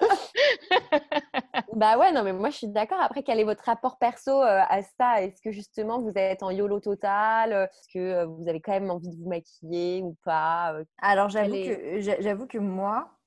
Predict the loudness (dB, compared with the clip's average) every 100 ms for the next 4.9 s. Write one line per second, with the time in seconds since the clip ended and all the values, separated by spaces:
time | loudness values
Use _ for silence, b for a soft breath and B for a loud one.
0 | -2 0 0 0 0 0 0 -4 -6 -6
1 | -8 -8 -6 -6 -4 -6 -6 -6 -8 -8
2 | -8 -8 -8 -8 -8 -10 -8 -6 -6 -8
3 | -10 B B B B _ 2 4 6 4
4 | 4 0 -6 -10 -10 -12 -12 -14 -14